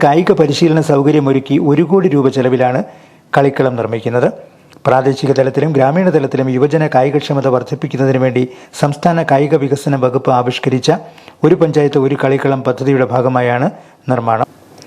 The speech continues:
കായികക്ഷേമ വകുപ്പ് അനുവദിച്ച അൻപത് ലക്ഷം രൂപയും മോൻസ് ജോസഫ് എം എൽ എയുടെ പ്രാദേശിക വികസന ഫണ്ടിൽ നിന്നും അനുവദിച്ച അൻപത് ലക്ഷം രൂപയും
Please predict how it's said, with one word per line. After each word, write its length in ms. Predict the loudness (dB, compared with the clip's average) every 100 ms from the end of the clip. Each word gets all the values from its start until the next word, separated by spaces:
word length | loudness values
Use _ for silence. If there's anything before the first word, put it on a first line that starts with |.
| -18 0
കായികക്ഷേമ 560 | 2 4 2 2 2 2
വകുപ്പ് 360 | 2 0 0 0
അനുവദിച്ച 460 | 2 2 0 2 0
അൻപത് 340 | 2 2 2
ലക്ഷം 220 | 0 0
രൂപയും 300 | 0 0 -2 -4 _ _ -4
മോൻസ് 240 | -2 -2 0
ജോസഫ് 300 | 0 0 -2
എം 120 | 0
എൽ 80 | 0
എയുടെ 160 | 0 0
പ്രാദേശിക 520 | 0 0 0 -2 0
വികസന 380 | 0 0 -2 -2
ഫണ്ടിൽ 240 | -2 -2
നിന്നും 200 | -2 -2 -2
അനുവദിച്ച 340 | -2 0 0
അൻപത് 320 | 0 0 0
ലക്ഷം 260 | -2 -2 -2
രൂപയും 380 | 0 0 -2